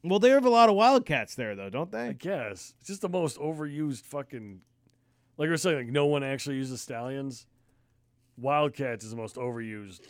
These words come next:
Speaker 1: Mm-hmm.
Speaker 2: I bet you there's more Wildcats than any other. Like, I bet you if you count up all high school mascots, Wildcats would be the most common.
Speaker 1: Yeah, I would say that's probably true. Yeah, there's a, I mean, yeah, well, that's a good question. What is the most,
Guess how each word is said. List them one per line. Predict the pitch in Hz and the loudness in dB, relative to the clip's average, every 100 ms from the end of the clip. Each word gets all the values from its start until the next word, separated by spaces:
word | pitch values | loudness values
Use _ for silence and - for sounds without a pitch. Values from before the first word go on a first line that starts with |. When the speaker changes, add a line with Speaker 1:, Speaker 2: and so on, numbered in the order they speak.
| 147 | -12
Speaker 1:
Mm-hmm. | 156 170 196 | -8 -8 -4
Speaker 2:
I | 156 | 0
bet | 185 214 | 2 0
you | 196 | -2
there's | 180 | -6
more | 156 170 | -2 -4
Wildcats | 135 123 127 139 127 143 139 131 - | -2 -4 -2 -4 -4 -6 -6 -8 -10
than | 123 117 | -12 -12
any | 120 120 117 | -10 -8 -8
other. | 117 110 101 90 _ _ _ _ _ | -8 -10 -12 -18 _ _ _ _ _
Like, | 143 | -2
I | 175 | 2
bet | 220 | 2
you | 226 | 0
if | |
you | 185 | -2
count | 196 170 | 0 0
up | 147 | 0
all | 151 156 | -2 -2
high | 139 147 | 0 -4
school | 139 147 143 | -6 -8 -8
mascots, | 123 127 123 156 143 127 | -6 -8 -6 -4 -4 -4
Wildcats | 120 123 120 127 110 - | -6 -6 -6 -8 -10 -12
would | 104 | -16
be | 107 | -14
the | 101 | -14
most | 104 104 - | -12 -14 -14
common. | 107 92 _ _ _ _ _ _ _ _ _ _ _ - _ _ _ _ - | -18 -20 _ _ _ _ _ _ _ _ _ _ _ -20 _ _ _ _ -2
Speaker 1:
Yeah, | 196 185 | 6 8
I | 202 | 8
would | 214 | 8
say | 185 | 6
that's | 143 123 | 4 2
probably | - 131 123 117 104 | 0 0 0 -4 -6
true. | - 113 | -6 -8
Yeah, | 98 120 101 | -6 -6 -4
there's | 123 123 | -6 -6
a, | 110 _ | -10 _
I | 120 | -12
mean, | 113 117 117 123 | -8 -8 -10 -6
yeah, | 131 | -6
well, | 98 110 139 | -6 -12 -12
that's | 170 | -12
a | 127 | -12
good | 117 | -14
question. | - 104 | -12 -14
What | 85 160 | -8 -6
is | 190 | -4
the | 147 | -4
most, | 131 127 120 - - - | -2 -2 -4 -10 -18 -20